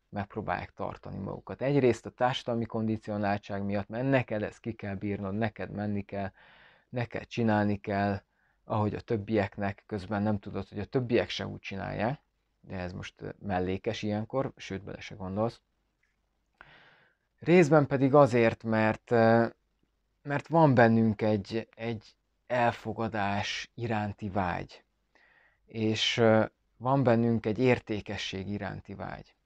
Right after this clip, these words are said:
Ugye ez, ez a másik ok, ami miatt szeretnénk, ö, mindig erősnek látszani, hogy, hogy, ö, ne lökjön ki magából az a közösség, amiben vagyunk.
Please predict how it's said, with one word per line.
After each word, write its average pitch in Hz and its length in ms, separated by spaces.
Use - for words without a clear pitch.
Ugye 127 240
ez, 135 180
ez 123 280
a 127 80
másik 131 560
ok, - 460
ami 123 240
miatt 120 240
szeretnénk, 107 840
ö, 101 300
mindig 117 400
erősnek 101 480
látszani, 98 500
hogy, 101 300
hogy, 101 340
ö, 107 220
ne 120 200
lökjön 107 500
ki - 140
magából 98 600
az 98 120
a 98 60
közösség, 98 600
amiben 95 380
vagyunk. 95 460